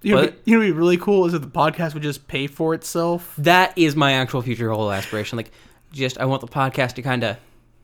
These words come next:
Speaker 2: pay for, like, I don't even need to pay back the past amount of money we've
Speaker 1: Oh,
Speaker 2: put
Speaker 1: no,
Speaker 2: in.
Speaker 1: I would like it to pay back the past.
Speaker 2: Oh, no,
Speaker 1: Like
Speaker 2: I would too, but I'm saying, like,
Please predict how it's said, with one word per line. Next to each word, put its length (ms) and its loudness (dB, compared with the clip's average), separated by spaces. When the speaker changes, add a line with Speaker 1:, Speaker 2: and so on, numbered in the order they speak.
Speaker 2:
pay 360 0
for, 260 -4
like, 260 -4
I 160 0
don't 100 4
even 100 2
need 160 0
to 60 -4
pay 180 -2
back 300 -2
the 120 -6
past 600 -12
amount 260 2
of 60 -2
money 140 -2
we've 200 -4
Speaker 1:
Oh, 60 0
Speaker 2:
put 80 2
Speaker 1:
no, 100 8
Speaker 2:
in. 60 8
Speaker 1:
I 140 8
would 100 2
like 120 4
it 140 2
to 60 -6
pay 120 0
back 300 0
the 60 -6
past. 580 -6
Speaker 2:
Oh, 100 0
no, 60 4
Speaker 1:
Like 80 8
Speaker 2:
I 40 8
would 120 2
too, 160 2
but 100 -2
I'm 120 -2
saying, 180 -6
like, 160 -8